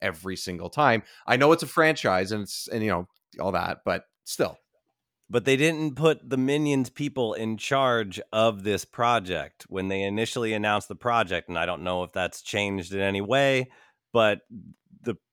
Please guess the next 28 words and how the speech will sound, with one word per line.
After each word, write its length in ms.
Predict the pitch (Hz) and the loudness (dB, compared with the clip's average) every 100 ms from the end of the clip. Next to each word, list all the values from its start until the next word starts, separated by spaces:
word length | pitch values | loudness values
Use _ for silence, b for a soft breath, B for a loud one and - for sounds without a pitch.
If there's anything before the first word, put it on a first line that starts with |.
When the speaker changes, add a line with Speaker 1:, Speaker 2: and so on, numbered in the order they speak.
| _ | _
Speaker 2:
the 100 | - 127 | -6 -4
production 680 | 120 95 131 147 - 127 | -4 2 2 2 -2 -2
team 680 | 110 - 143 135 117 110 104 - _ | -4 -2 2 2 0 -2 -6 -12 _
at 180 | 127 135 | 2 4
Illumination 880 | 131 127 120 117 120 120 104 92 90 - _ _ _ _ _ _ - | 4 2 2 0 0 -2 -6 -6 -8 -12 _ _ _ _ _ _ -4
put 160 | 151 139 | 0 2
in 120 | 131 | 2
charge 340 | 139 127 117 | 2 2 2
of 120 | 107 87 | -2 -2
this 420 | 87 76 - - _ _ _ _ | -2 -2 -8 -18 _ _ _ _
is 220 | 104 98 87 | -2 0 0
the, 140 | 104 | -2
like, 280 | 92 92 85 _ | 0 0 -2 _
sing, 760 | - - 123 117 110 101 92 80 _ _ _ _ _ _ | -10 -2 2 2 0 -2 -4 -6 _ _ _ _ _ _
the, 400 | - 101 95 90 - | -2 0 2 -2 -6
the, 200 | 85 95 | -4 -2
like, 200 | 90 85 | -2 -6
lower 520 | 87 98 110 110 107 | -6 0 2 2 0
rung 360 | 95 104 104 107 | 2 4 4 4
of 200 | 95 - | 0 -2
people 640 | 131 120 117 98 85 78 - | -4 2 4 4 2 -2 -8
Speaker 1:
Right. 340 | 104 92 82 87 - _ | -2 0 0 -4 -16 _
Speaker 2:
at 200 | 95 107 | 6 8
Speaker 1:
The 40 | 107 | 8
secondary. 540 | 156 - 107 90 87 85 | 6 4 4 4 4 4
Speaker 2:
this 20 | |
company 720 | 120 117 110 98 92 82 | 4 4 2 2 2 -2
Speaker 1:
Yeah. 40 | 76 | -6